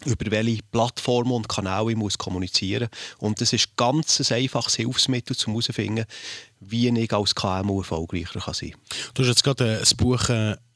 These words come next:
Speaker 2: angesprochen, wo draussen ist. Das zweite ist ja bereits auch schon in der Pipeline. Jetzt kommt eben schon wieder das Nächste, sagen, ja, jetzt muss ich erst das Buch lesen, jetzt muss ich erst das machen. Es gibt sicher auch Haufen Dienstleister.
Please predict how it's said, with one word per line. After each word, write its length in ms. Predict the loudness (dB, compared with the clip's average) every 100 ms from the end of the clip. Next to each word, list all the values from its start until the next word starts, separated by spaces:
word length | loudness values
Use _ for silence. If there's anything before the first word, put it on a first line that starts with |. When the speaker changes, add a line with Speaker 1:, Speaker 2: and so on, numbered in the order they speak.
| -2
Speaker 2:
angesprochen, 920 | -2 2 2 2 0 0 0 0 0
wo 260 | 2 2
draussen 400 | 0 0 0 2
ist. 140 | 2 2
Das 100 | 2
zweite 300 | 0 0 0
ist 80 | -2
ja 80 |
bereits 320 | -2 -2 0 0
auch 80 |
schon 200 | 0 -2
in 120 | -2 -4
der 80 |
Pipeline. 600 | 0 0 2 2 2 2 2 0 -2 -4
Jetzt 180 | 0 0
kommt 160 | 2 2
eben 120 | 4
schon 120 | 4
wieder 80 | 4
das 100 | 2
Nächste, 320 | 2 2 2
sagen, 160 | 2 2
ja, 100 | 2
jetzt 120 | 2
muss 120 | 0 -2
ich 80 | -2
erst 100 | -2
das 100 | -2
Buch 300 | -2 -4 -2
lesen, 140 | -2
jetzt 160 | -2 0
muss 160 | 0
ich 40 | 0
erst 200 | 0 0
das 240 | 0 2
machen. 260 | 0 0 -2 0 -4 -2
Es 120 | 0
gibt 120 | 2
sicher 200 | 2 4
auch 120 | 4 4
Haufen 220 | 4 2
Dienstleister. 760 | 2 4 4 4 4 4 2